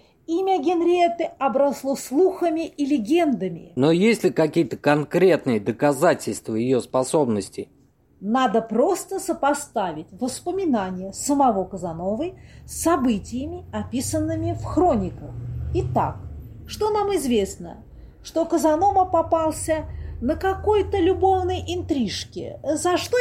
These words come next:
Speaker 1: и был посажен в тюрьму.
Speaker 2: Тогда за это сажали в тюрьму?
Speaker 1: Нет, конечно.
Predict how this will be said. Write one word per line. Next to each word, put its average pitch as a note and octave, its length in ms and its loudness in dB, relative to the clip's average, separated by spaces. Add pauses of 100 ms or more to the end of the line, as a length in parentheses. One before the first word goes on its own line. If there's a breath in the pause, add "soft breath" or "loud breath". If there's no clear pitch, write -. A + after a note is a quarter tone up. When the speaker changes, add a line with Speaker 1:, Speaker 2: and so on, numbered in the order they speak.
Speaker 1:
и - 20 4
был G4 200 2
посажен D#4+ 420 2
в - 80 -10
тюрьму. F3+ 320 -4
Speaker 2:
Тогда A#2+ 320 2
за B2 140 2
это C3 280 4
сажали B2+ 480 2
в - 80 -2
тюрьму? C#3 520 2 (720)
Speaker 1:
Нет, A4 240 0
конечно. F#3 640 -2